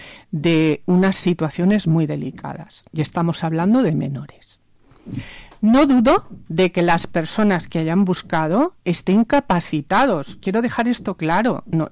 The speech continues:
si yo no dudo de los funcionarios, como ellos quieren hacer ver, para hacer, eh, el enfrentamiento continuo. Yo no dudo de esto y además lo dejo claro <laughs> en mi intervención.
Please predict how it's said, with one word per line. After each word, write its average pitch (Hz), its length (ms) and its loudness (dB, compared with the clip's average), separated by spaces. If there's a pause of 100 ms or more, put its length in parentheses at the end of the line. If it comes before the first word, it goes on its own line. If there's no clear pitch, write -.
si - 240 -6
yo 208 120 0
no 294 140 6
dudo 233 300 2
de 185 100 2
los 160 200 0
funcionarios, 160 680 -2
como 156 320 -6
ellos 196 280 -4
quieren 185 340 0
hacer 151 400 -4
ver, 156 460 -4 (540)
para 165 360 2 (100)
hacer, 175 520 -2 (100)
eh, 147 280 -6 (400)
el 135 160 -4
enfrentamiento 147 840 0
continuo. 151 580 -4 (340)
Yo 240 200 0
no 233 120 2
dudo 208 300 0
de 143 160 -2
esto 143 240 -6
y 143 60 -4
además 147 320 -2
lo 147 80 0
dejo 185 400 -2
claro 247 400 2 (180)
<laughs> - 140 -2
en 185 180 4
mi 175 80 4
intervención. 160 840 -2